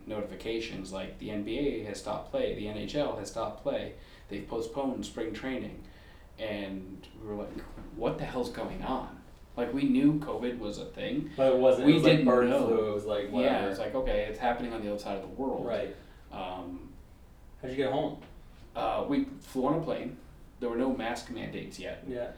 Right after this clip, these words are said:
Speaker 1: We, uh, so February twenty-ninth, we delayed the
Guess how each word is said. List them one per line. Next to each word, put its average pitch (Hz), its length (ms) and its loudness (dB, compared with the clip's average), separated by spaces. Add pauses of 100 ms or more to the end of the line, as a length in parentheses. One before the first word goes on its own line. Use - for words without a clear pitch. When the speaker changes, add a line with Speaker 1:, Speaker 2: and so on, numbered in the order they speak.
(220)
Speaker 1:
We, 113 680 -4 (200)
uh, - 460 -8
so - 380 -4 (100)
February 123 320 -2
twenty-ninth, 120 720 -4 (880)
we 107 640 -8
delayed 113 640 -6 (600)
the 98 520 -6